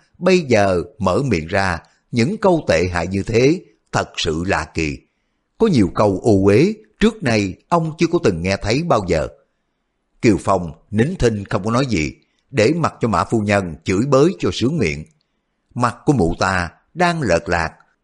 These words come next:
mà từ lúc sau buông lời thoá mạ đã đỏ bừng lên. Hai con mắt phóng ra những cái tia sáng thỏa mãn hả hê. Mã phu nhân chửi mắng hồi lâu, thanh âm của mụ dần dần trầm xuống,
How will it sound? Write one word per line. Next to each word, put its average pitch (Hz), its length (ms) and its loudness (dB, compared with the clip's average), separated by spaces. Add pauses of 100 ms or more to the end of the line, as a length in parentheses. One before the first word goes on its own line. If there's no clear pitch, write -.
(140)
mà 113 320 2
từ 104 360 2
lúc 139 220 2
sau 92 380 -2 (180)
buông 185 240 2
lời 98 300 2
thoá 135 200 0
mạ 85 420 -2 (140)
đã 107 100 -2
đỏ 101 220 4
bừng 92 260 -2
lên. 85 220 0 (480)
Hai 104 200 -4
con 87 180 -6
mắt 110 160 0 (260)
phóng 127 220 0
ra 110 120 2
những 90 220 -4
cái 131 100 -4
tia 107 180 2
sáng 110 360 -4
thỏa 110 200 -2
mãn 92 320 -4
hả 85 260 -4
hê. 92 200 0 (640)
Mã 113 260 -2
phu 135 200 0
nhân 110 360 0
chửi 95 220 -2
mắng 147 160 -2
hồi 101 220 -2
lâu, 90 360 0 (200)
thanh 165 220 -2
âm 156 220 -2
của 147 120 -2
mụ 87 340 0 (140)
dần 95 300 -2
dần 85 300 0
trầm 80 160 -4
xuống, 135 340 0